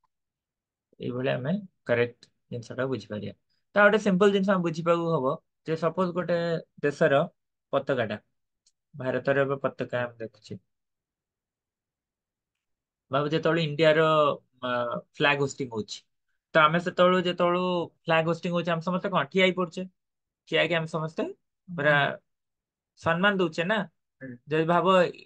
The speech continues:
Speaker 1: କିଏ ଗୋଟେ ଇଣ୍ଡିଆ ଫ୍ଲାଗକୁ ପକେଇକି ତଳେ ଚକୁଡିବ, ତମେ ସହିବ ନା?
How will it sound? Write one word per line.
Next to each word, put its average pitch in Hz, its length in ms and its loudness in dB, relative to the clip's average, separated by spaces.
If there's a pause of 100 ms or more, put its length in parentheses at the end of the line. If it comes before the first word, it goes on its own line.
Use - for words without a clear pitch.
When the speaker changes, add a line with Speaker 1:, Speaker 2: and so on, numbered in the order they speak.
(120)
Speaker 1:
କିଏ 147 120 -20
ଗୋଟେ 180 260 2
ଇଣ୍ଡିଆ 170 240 2
ଫ୍ଲାଗକୁ 165 360 -2 (320)
ପକେଇକି 160 440 -4
ତଳେ 147 240 2
ଚକୁଡିବ, 117 440 -4 (880)
ତମେ 165 100 -6
ସହିବ 185 320 2
ନା? 117 120 -8